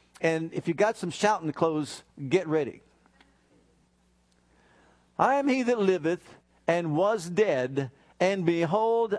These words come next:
I am alive forevermore, and have" the what?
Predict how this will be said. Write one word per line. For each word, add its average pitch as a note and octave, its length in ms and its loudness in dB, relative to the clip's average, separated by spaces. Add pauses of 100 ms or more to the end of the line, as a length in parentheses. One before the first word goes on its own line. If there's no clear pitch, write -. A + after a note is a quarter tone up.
I G3 400 0
am E3+ 160 0
alive D#3+ 680 0
forevermore, E3+ 1120 -2 (400)
and F#3 320 0
have" G#3 800 0 (240)
the F3 100 0
what? D#3+ 360 0